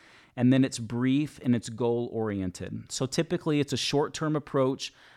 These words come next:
centered on the clear and concise goals for the patient. So therapists employing this solutions-based therapy,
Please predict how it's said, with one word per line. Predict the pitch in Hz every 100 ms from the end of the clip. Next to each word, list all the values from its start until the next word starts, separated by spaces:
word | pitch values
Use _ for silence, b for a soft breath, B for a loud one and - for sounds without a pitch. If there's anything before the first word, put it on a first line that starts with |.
| b
centered | - 147 143 147 139
on | 127 123 117
the | 110
clear | - - 143 147 156 165
and | 123 117
concise | 120 - 131 127 123
goals | 117 110 110 110 107
for | - 104
the |
patient. | 98 107 92 - - - b b b
So | - 123
therapists | - 143 - 185 170
employing | 147 135 - 175 170 131 120
this | 120 113
solutions-based | - 127 117 143 - 135 127 104 131 131 110 - -
therapy, | - 151 147 - 120 107